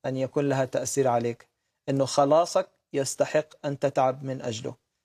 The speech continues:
بمعنى أن تبحث وأن تنقب عن الحقيقة. والمسيح له كل المجد يقول: "فتشوا الكتب لأنكم تظنون"، أي تعتقدون، "أن لكم فيها حياة أبدية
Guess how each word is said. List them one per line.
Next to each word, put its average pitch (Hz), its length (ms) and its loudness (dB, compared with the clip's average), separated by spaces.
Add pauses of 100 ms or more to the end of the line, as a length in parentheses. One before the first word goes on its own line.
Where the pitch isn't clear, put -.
(140)
بمعنى 160 520 2 (420)
أن 143 200 0
تبحث - 600 -2 (720)
وأن 143 680 2
تنقب 156 440 2
عن 139 160 2
الحقيقة. 123 680 -6 (420)
والمسيح 151 560 0
له 143 180 2
كل 147 200 -2
المجد 135 380 0
يقول: 135 320 2
"فتشوا 175 520 -2
الكتب 147 360 -2 (680)
لأنكم 143 480 0
تظنون"، 151 600 0 (100)
أي 156 180 4
تعتقدون، 156 920 0 (440)
"أن 147 160 2
لكم 165 300 0
فيها 143 280 0
حياة 160 380 4
أبدية 196 480 2